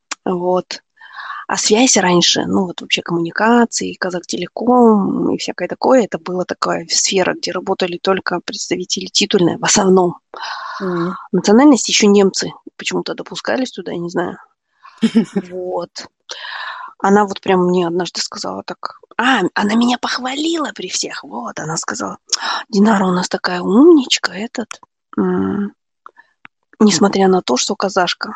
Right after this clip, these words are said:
Speaker 1: <laughs> Прикинь, в две тысячи втором еще вообще такое было возможно. Я помню, я такая: «Что?» Короче, а она вот считала, что она меня похвалила, она мне комплимент сделала, что типа, ну вот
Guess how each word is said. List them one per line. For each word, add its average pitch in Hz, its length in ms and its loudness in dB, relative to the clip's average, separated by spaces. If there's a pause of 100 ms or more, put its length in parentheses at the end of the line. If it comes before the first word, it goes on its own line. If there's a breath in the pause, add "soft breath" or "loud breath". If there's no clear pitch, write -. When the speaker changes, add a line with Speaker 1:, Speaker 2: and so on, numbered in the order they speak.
(100)
Speaker 1:
<laughs> - 640 0
Прикинь, 262 360 4
в 208 100 2
две 196 120 2
тысячи 220 260 2
втором 233 480 4
еще 170 220 0 (1000 loud breath)
вообще 175 280 -2
такое 180 360 0
было 165 260 -2
возможно. 165 720 2 (160)
Я 175 280 -4
помню, 180 340 4
я 175 60 -4
такая: - 280 -8
«Что?» - 560 0 (1400 loud breath)
Короче, - 420 -4
а 170 200 2
она 220 200 4
вот 381 140 2
считала, 277 440 -4
что - 160 -2
она 175 140 0
меня 226 160 0
похвалила, 180 560 -4
она 185 120 0
мне 190 140 -4
комплимент 180 500 -4
сделала, - 300 -4
что - 180 -12
типа, - 300 -6
ну 180 140 -2 (100)
вот - 220 -14